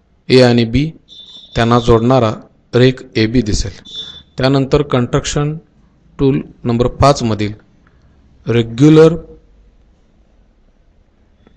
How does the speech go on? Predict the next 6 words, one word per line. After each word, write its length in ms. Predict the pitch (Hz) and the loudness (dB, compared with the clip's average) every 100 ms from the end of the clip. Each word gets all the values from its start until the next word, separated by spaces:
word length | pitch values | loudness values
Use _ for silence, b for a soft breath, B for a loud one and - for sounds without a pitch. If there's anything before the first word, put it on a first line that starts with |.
| - - _ - | -20 -20 _ 2
पॉलिगॉन 600 | 120 127 127 113 156 - _ _ 123 | 4 6 4 2 -4 -16 _ _ -2
या 300 | 117 117 117 - _ _ _ _ _ _ _ _ _ _ | 0 0 -2 -14 _ _ _ _ _ _ _ _ _ _
ऑप्शनवरती 500 | 113 - 135 120 - | 0 2 2 0 -2
क्लिक 260 | - 117 113 | -4 -2 -2
करावे 400 | 139 131 117 113 | 2 4 2 0
आणि 440 | - 127 117 113 | -8 -8 -6 -6